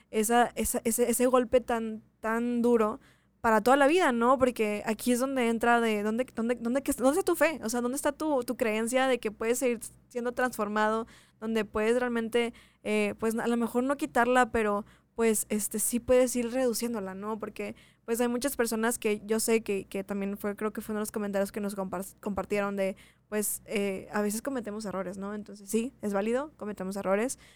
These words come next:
pero también es muy importante buscarlos en esa sanación, ¿no? Porque creo que justamente eso es lo que nos hace compartir la mejor esencia, porque yo les puedo decir ahorita que yo tengo red flags que,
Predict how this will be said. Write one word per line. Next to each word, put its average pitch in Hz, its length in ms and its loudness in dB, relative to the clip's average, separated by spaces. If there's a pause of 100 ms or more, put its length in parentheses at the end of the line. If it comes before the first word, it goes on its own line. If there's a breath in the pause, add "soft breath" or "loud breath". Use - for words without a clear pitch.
(200 soft breath)
pero 214 160 0
también 202 280 -2
es 220 100 -4
muy 240 200 0
importante 214 500 0
buscarlos 196 480 -4
en 202 60 -6
esa 202 200 -6
sanación, 196 460 -4
¿no? 190 240 -4
Porque 196 420 -4 (400 soft breath)
creo 220 180 2
que 240 100 4
justamente 226 560 2
eso 220 120 0
es 220 60 -2
lo 226 100 2
que 208 100 -6
nos 196 180 -4
hace 208 240 -2
compartir 196 680 -4
la 214 200 -2
mejor 196 340 -4
esencia, 208 500 -2 (120)
porque 196 380 -6
yo 208 140 -2
les 233 120 0
puedo 240 180 0
decir 208 160 -4
ahorita 196 360 -2
que 202 120 -8
yo 202 100 -2
tengo 202 300 -2
red 208 160 -6
flags 214 360 -6 (380 loud breath)
que, 196 460 0